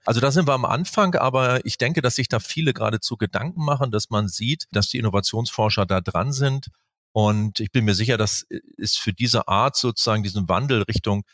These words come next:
wirklich dieser nachhaltigen, ja, Fa-, Familienunter-, ähnlichen Unternehmen, wobei die Familie dann eben <laughs> eine große Community ist, ne? <laughs>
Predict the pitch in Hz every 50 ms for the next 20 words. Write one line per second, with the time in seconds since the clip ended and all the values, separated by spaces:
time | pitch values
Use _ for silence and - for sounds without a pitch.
0 | _ - - - _ _ _ _ - 104 - - 113 - - 101 104 95 95 104
1 | 113 - 117 104 104 95 - 104 92 101 98 95 92 95 92 - - _ _ _
2 | - 117 101 - _ _ - 98 98 101 113 120 113 107 104 101 107 95 104 -
3 | - 85 82 - - 113 113 123 120 110 - 113 104 87 104 98 95 98 92 90
4 | 95 101 110 113 110 98 87 98 98 101 95 - 101 90 101 107 110 107 98 85
5 | 92 90 92 85 92 92 95 98 - _ - - - _ _ - - 120 - 110
6 | 104 - - 113 110 110 107 - 113 98 101 107 156 151 127 113 - 120 101 101
7 | - - 98 - - - - - - -